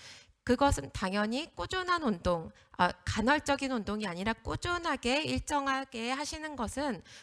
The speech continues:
분명히 사망률 감소 효과가 있고 그리고 단순히 오래 살기 위해서뿐만 아니라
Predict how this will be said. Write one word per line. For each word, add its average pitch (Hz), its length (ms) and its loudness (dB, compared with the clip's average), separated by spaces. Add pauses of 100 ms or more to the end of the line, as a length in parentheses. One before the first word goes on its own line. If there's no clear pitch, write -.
분명히 226 440 2
사망률 330 520 0
감소 180 420 -2
효과가 285 460 -2
있고 233 580 2 (280)
그리고 277 420 4
단순히 247 640 2
오래 233 280 4
살기 277 440 2
위해서뿐만 247 640 2
아니라 220 460 4